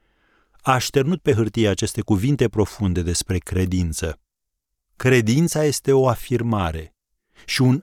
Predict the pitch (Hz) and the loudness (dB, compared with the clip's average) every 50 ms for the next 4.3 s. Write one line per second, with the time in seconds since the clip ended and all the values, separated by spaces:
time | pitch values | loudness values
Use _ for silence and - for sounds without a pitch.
0 | _ _ - 127 147 165 - - - - - - 117 110 104 92 - - - 139 | _ _ 0 2 2 0 0 -4 -20 -16 -8 -4 -2 0 0 -2 -2 -2 -2 -2
1 | 143 - - 165 - - 98 98 98 92 98 92 85 101 143 170 160 139 104 90 | -2 -2 -4 -8 -4 -2 -2 0 2 2 2 2 4 4 2 4 4 2 2 0
2 | 85 - - - 117 143 143 131 - - 104 95 92 90 85 110 131 131 127 131 | 0 -2 -2 -2 -2 0 0 -2 -4 -4 -2 0 0 0 0 -2 -4 -2 -4 -4
3 | - _ - 110 110 - - - 120 - _ _ _ - 120 120 113 113 110 85 | -4 _ 0 0 0 0 0 -2 -2 -2 _ _ _ -2 -2 0 0 0 0 -2
4 | 76 - - - _ | -2 -6 -12 -20 _